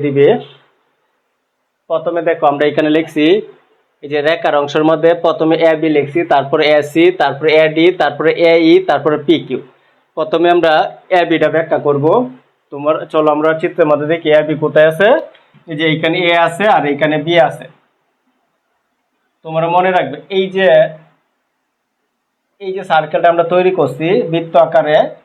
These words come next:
তোমরা মনে রাখবে এটাকে বলা হয় বক্ররেখা। বক্ররেখার দুইটা বিন্দুতে যখন একটা রেখা, রেখার অংশ টানা হবে, তাকে বলা হবে ঝা। তোমরা মনে রাখবে বক্ররেখা দুইটা বিন্দু, এই যে বক্ররেখার,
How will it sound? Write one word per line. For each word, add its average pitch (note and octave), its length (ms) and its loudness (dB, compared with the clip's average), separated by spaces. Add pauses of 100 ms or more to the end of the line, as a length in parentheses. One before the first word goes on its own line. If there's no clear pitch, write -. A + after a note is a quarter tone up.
তোমরা D3+ 280 0
মনে E3+ 160 2
রাখবে C#3+ 200 0
এটাকে C#3+ 260 -2
বলা E3 140 4
হয় C#3+ 160 0
বক্ররেখা। D#3 560 0 (840)
বক্ররেখার E3+ 680 0 (520)
দুইটা F3+ 240 -2 (100)
বিন্দুতে F3 420 -2 (560)
যখন D#3+ 280 2 (120)
একটা C#3+ 220 -2
রেখা, D#3+ 240 2 (340)
রেখার D#3+ 280 0
অংশ C#3 120 -6 (120)
টানা D#3+ 260 2
হবে, D#3+ 200 2 (480)
তাকে D3 220 -10 (100)
বলা E3 200 0
হবে D3+ 200 0 (1200)
ঝা। C3+ 260 -4 (580)
তোমরা D#3 300 2
মনে F3+ 220 2
রাখবে D#3+ 280 0 (640)
বক্ররেখা E3+ 640 -2
দুইটা F3 240 -4
বিন্দু, C#3+ 200 2
এই C#3 100 0
যে D3+ 120 0
বক্ররেখার, E3 520 -2